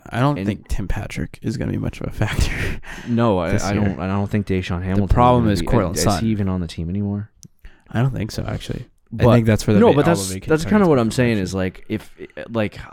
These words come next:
Speaker 2: this, this is very spread out, but I think it's spread out because the, the target share is spread out because there was no Cortland Sutton to take a major, like, role in the offense. Now, I think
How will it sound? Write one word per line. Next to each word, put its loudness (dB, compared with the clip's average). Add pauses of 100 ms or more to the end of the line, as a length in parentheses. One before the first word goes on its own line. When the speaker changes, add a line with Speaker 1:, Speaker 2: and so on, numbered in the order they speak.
(100)
Speaker 2:
this, -6
this 0
is 0
very 2
spread 0
out, 0
but 0
I 0
think -6
it's -6
spread -2
out -2
because -4 (1400)
the, -2
the -4
target -2
share 0
is -4
spread -2
out -2
because -4
there -2
was -4
no -2
Cortland -6
Sutton -4
to -8
take -6
a -4
major, -4 (260)
like, -8
role -2
in -4
the -4
offense. -10
Now, -2
I -4
think 0